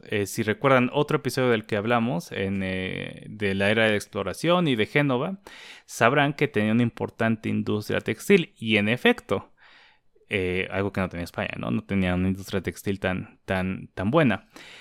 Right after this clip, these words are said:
La importación de seda desde Génova a América era cuatro punto cinco veces más grande que la importación de España a América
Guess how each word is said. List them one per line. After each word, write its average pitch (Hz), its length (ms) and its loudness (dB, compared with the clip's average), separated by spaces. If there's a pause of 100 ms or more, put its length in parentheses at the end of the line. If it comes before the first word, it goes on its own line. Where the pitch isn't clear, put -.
(200)
La 117 160 2
importación 127 720 2
de 170 120 2
seda 151 720 2
desde 101 760 4
Génova 139 1000 0
a 101 220 2
América 143 640 2
era 131 280 -2
cuatro 135 380 0
punto 131 280 -2
cinco 131 340 -2
veces 120 280 0
más 110 160 -2
grande 104 340 0
que 98 120 -2
la 92 60 -6
importación 92 760 -6 (220)
de 95 480 -2
España 95 520 -4
a - 180 -12
América 95 600 -4